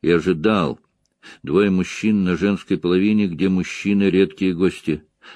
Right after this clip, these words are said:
а при виде их мечей приподнялась не одна бровь, но никто из женщин ничего не сказал. За спиной у себя двое мужчин оставляли шушукающиеся группки, тихие разговоры были едва слышны Ранду,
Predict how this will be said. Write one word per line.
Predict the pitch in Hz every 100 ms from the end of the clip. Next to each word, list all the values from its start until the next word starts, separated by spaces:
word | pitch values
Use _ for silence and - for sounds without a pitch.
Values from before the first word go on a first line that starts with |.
| -
а | 78 78
при | 80 87
виде | 92 90
их | 90 -
мечей | 85 - 92 107
приподнялась | 110 87 - 78 82 92 98 -
не | 87
одна | 80 76 95
бровь, | 90 85 104 123 - - - -
но | 95
никто | 117 110 - 120
из | 110
женщин | 90 117 113 - 110
ничего | 98 -
не | 107
сказал. | 98 - 95 95 80 - - -
За | - 95
спиной | 120 - 120 123 120
у |
себя | - 98 117
двое | 104 92 113
мужчин | 110 107 - 113 117 117 - _
оставляли | 90 - 113 104 117 113
шушукающиеся | 101 - 123 - 120 113 107 98 - 98 92 - 87
группки, | 71 113 139 - 127 123 - -
тихие | - 135 - 107
разговоры | 101 90 101 107 104
были | 95 95
едва | 92 85 98
слышны | - 80 85 - 85 90 82
Ранду, | 101 127 127 127